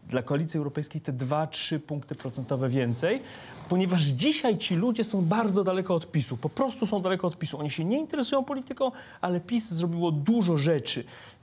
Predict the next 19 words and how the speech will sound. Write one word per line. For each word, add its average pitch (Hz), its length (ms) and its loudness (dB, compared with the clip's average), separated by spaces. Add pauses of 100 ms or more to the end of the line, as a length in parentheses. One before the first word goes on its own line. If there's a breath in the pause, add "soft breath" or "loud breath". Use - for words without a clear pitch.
(300)
Także 202 280 2
to, 202 160 0
że 202 140 2
ciągle 202 300 2
im 175 120 4
wymawia, 170 360 2
że 160 120 0
są 165 160 -2
elitą, 151 360 2
bo 107 80 -4
oni 123 80 -2
się 139 120 -4
czują 160 280 0
elitą, 139 260 -2
jak 120 100 -4
ktoś - 240 -6
panu 139 200 -4
ciągle 143 280 -6
mówi, 135 240 -4